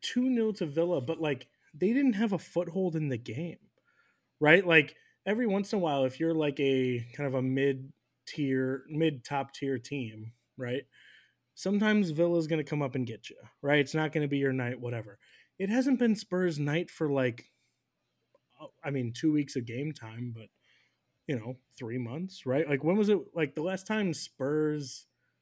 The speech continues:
anybody felt good about Spurs, it was when Thomas Tuchel was still coaching Chelsea, right?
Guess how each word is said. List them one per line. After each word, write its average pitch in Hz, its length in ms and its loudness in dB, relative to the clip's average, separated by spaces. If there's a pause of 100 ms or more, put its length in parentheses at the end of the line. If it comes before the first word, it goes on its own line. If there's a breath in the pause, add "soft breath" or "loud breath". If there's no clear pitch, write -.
(200)
anybody 147 320 0
felt 139 260 -4
good 147 120 2
about 131 240 0
Spurs, 156 460 -2
it 131 60 0
was 120 160 -4
when 127 200 -4
Thomas 143 340 -8
Tuchel 147 340 -4
was 127 140 -4
still 135 180 -6
coaching 127 480 -6
Chelsea, - 520 -14 (680 soft breath)
right? 135 260 0